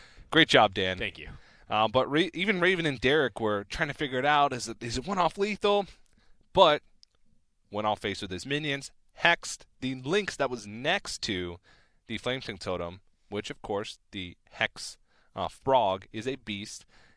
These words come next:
Speaker 1: and the Tundra Rhino gave it charge, uh, to be able to push, uh, for that lethal
Speaker 2: Oh, yeah,
Speaker 1: damage.
Speaker 2: it was
Speaker 1: And
Speaker 2: great. Having the Frog get the finishing blow, and then,
Speaker 1: Mm-hmm.
Speaker 2: uh, you know,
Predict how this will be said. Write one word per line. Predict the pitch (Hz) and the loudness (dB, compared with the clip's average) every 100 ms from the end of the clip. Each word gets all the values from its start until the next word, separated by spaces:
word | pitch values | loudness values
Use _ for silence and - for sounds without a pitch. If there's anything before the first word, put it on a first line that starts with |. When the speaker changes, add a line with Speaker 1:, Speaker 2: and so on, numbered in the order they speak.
| - | -12
Speaker 1:
and | 101 95 | -8 -8
the | |
Tundra | 90 120 107 | -4 -6 -2
Rhino | 104 104 | -2 -2
gave | 95 104 92 | -4 -6 -8
it | 82 | -8
charge, | - 90 90 87 - - _ _ - | -4 -2 -2 -6 -14 -20 _ _ -10
uh, | 87 - | -10 -8
to | |
be | - | -8
able | 90 92 | -6 -6
to | |
push, | - 98 87 - - _ _ _ - | -6 -8 -6 -10 -16 _ _ _ -10
uh, | 87 | -8
for | 78 - 92 | -8 -6 -4
that | 87 85 | -4 -6
lethal | 92 85 85 | -12 -12 -14
Speaker 2:
Oh, | 87 | -12
yeah, | 85 82 | -12 -12
Speaker 1:
damage. | 80 82 87 | -12 -8 -4
Speaker 2:
it | |
was | 110 | -4
Speaker 1:
And | 101 | -4
Speaker 2:
great. | 98 87 73 | -4 -4 -6
Having | - 110 117 | -4 -4 -4
the | 107 | -8
Frog | - 120 113 110 | -2 4 6 4
get | - | 0
the | 101 | -10
finishing | - 131 123 - 101 | -8 -6 -4 -6 -8
blow, | 92 143 170 165 165 170 | -6 -2 0 2 2 2
and | 143 110 | 0 -4
then, | 104 104 | -4 -4
Speaker 1:
Mm-hmm. | 147 98 95 92 | -4 -4 -4 -6
Speaker 2:
uh, | |
you | 92 90 | -8 -8
know, | 87 87 | -8 -10